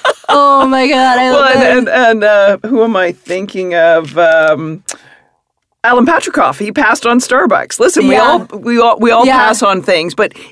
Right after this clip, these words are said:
Speaker 2: again, it's about sticking to what you know, where you think you can add value, um, where you think you have a network that can help this entrepreneur. It's
Speaker 1: Definitely.
Speaker 2: not just,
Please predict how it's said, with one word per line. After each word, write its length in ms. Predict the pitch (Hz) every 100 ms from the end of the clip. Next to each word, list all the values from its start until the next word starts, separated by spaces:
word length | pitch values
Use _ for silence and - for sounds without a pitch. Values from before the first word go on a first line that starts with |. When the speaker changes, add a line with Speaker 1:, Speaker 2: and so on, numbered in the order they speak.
| -
Speaker 2:
again, 320 | 190 254 254
it's 140 | 226
about 240 | - 196 180
sticking 340 | - 247 233
to 120 | 214 208
what 240 | 190 -
you 120 | 196
know, 260 | 180 185 214
where 180 | 190 190
you 160 | 190
think 240 | 208 208 196
you 80 |
can 160 | 156 180
add 180 | 175 160
value, 560 | 185 220 240 240 233 247 - - - - -
um, 340 | 185 165 165
where 140 | 165 196
you 140 | 208
think 200 | 196 202
you 100 | 175
have 120 | 170
a 60 | 160
network 520 | 175 202 220 220 202
that 140 | 202 -
can 80 |
help 220 | 214 190 -
this 180 | 165
entrepreneur. 500 | 180 156 - 233 269
It's 120 | - 196
Speaker 1:
Definitely. 160 | 208
Speaker 2:
not 140 | 214 175
just, 480 | 202 175 165 -